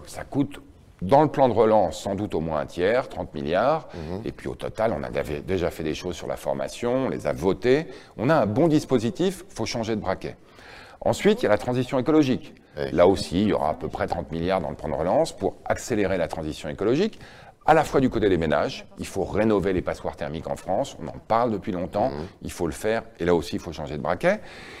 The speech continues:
Speaker 1: Et puis, euh, le dernier point, c'est qu'il faut réindustrialiser la France.
Speaker 2: Oui, mais ça, ça fait vingt ans qu'on le dit, ça fait vingt ans qu'on le déplore, et ça fait vingt ans qu'on se désindustrialise.
Speaker 1: Bah, en fait, pas tout à fait. Ça fait trois ans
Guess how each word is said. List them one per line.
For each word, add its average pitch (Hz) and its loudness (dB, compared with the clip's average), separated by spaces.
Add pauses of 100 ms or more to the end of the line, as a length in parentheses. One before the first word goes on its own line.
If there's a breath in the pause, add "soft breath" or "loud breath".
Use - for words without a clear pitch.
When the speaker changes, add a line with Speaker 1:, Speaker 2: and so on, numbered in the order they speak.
(140 loud breath)
Speaker 1:
Et 117 6
puis, 214 4
euh, 95 6
le 101 8
dernier 92 4
point, 180 0
c'est - -6
qu'il 110 -2
faut 196 8
réindustrialiser 131 4
la 139 6
France. 98 -4
Speaker 2:
Oui, 113 0
mais 101 2
ça, 139 4
ça - 2
fait 113 4
vingt 110 4
ans 117 4
qu'on 101 -4
le 104 -4
dit, 151 -4
ça 117 -2
fait 95 -2
vingt 95 -4
ans 101 -2
qu'on 92 -6
le 87 -6
déplore, 123 0
et - -4
ça 92 -6
fait 92 -4
vingt 87 -4
ans 127 -4
qu'on 87 -6
se 69 -12
désindustrialise. 82 -8
Speaker 1:
Bah, 87 2
en 90 2
fait, - 0
pas 117 6
tout - -6
à 80 0
fait. - -10
Ça 82 -8
fait 101 -4
trois 101 4
ans 101 2